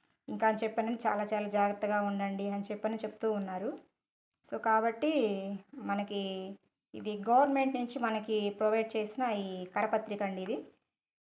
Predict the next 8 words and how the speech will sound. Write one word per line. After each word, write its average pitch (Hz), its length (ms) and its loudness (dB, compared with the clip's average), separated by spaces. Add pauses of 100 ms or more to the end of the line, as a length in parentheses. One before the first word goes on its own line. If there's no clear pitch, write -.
దీంట్లో 269 320 6
ఉన్న 269 180 8
సారాంశం 226 560 2
ఏంటంటే, 214 600 -2 (340)
సైబర్ 240 540 6
నేరగాళ్ల 214 400 4
పట్ల 208 320 -2
జాగ్రత్త. 190 600 0